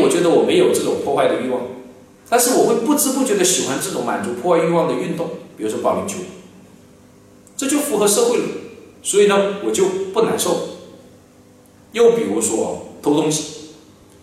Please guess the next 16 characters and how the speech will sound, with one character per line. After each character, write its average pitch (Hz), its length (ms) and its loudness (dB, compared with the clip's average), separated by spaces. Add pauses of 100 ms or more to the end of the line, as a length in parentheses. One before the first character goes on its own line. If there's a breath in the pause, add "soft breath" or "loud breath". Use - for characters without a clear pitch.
(240)
我 285 140 2
认 285 200 4
为 240 120 6
呢， 226 320 2
哎 190 60 -4
呀， 165 240 4
偷 160 100 2
东 160 140 -2
西 151 420 -8
挺 143 140 -10
好 - 160 -4
的， - 100 -8 (300)
挺 104 100 -14
开 127 140 -2
心 123 160 -4
的， 135 100 -8